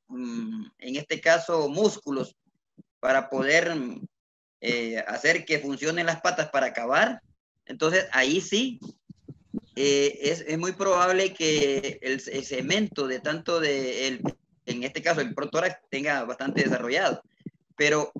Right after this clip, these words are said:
en la mayoría de insectos, el protórax es mucho más pequeño que el meso y metatórax, porque no tiene, no tienen alas.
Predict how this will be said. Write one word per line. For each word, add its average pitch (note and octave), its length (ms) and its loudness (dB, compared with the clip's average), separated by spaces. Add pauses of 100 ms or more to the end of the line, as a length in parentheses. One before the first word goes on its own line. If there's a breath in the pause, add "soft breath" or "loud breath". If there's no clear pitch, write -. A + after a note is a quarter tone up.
(120)
en C#3+ 200 2
la C3+ 100 2
mayoría B2+ 680 0
de A3 60 0
insectos, F3+ 640 -2
el B2+ 240 -4
protórax D#3+ 720 2
es C#3 180 -8
mucho D3+ 340 -6
más E3 260 -2
pequeño G#3 600 -2 (180)
que C3+ 120 -2
el B2+ 100 -2
meso F3 400 0
y D3+ 80 0
metatórax, C#3+ 1160 -4 (720)
porque E3+ 760 -2
no D#3+ 280 -2
tiene, F3+ 400 0
no D3 260 -4
tienen E3+ 300 0
alas. F#3+ 400 0